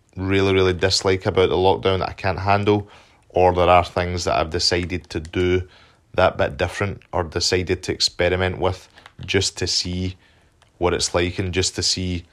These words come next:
um, if there is any benefit towards my life with it. Because gone are the days when, uh, you're crazy for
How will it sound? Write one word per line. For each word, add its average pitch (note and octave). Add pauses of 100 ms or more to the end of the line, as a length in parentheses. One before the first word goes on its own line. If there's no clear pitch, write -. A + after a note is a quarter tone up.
(400)
um, D#2+ (200)
if -
there F2+
is F2+
any F2
benefit F2
towards E2
my E2+
life F2+
with F#2+
it. - (640)
Because F#2
gone G2+
are A#2
the G#2+
days F#2+
when, F2+ (180)
uh, D#2
you're E2+
crazy F#2
for E2+